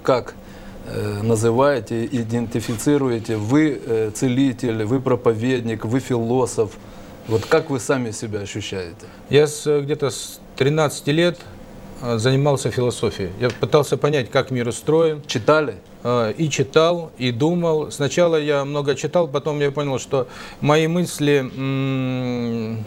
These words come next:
Speaker 2: скажем так, дают мне большую возможность понимания и развития. Я читал книги и видел, что к этому я уже пришел. После этого я, э, начал заниматься,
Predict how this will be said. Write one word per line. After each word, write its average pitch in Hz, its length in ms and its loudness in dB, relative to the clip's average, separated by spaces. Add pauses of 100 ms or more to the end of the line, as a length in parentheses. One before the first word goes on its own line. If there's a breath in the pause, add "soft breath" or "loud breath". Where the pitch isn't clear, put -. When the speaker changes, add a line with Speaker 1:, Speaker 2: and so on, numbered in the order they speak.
(160)
Speaker 2:
скажем 143 380 2
так, 123 240 2
дают 147 320 0
мне 147 140 2
большую 139 420 0
возможность 127 560 -2
понимания 131 560 0
и - 20 2
развития. 123 560 0 (460 loud breath)
Я 147 100 8
читал 165 320 2
книги 190 320 0
и 139 260 0
видел, 147 360 2
что - 180 0
к 147 240 -4
этому 170 260 2
я 143 140 2
уже 131 160 -2
пришел. 110 480 -6 (640 loud breath)
После 190 340 6
этого 208 260 2
я, 165 640 2
э, 131 300 -4
начал 143 400 0
заниматься, 139 680 0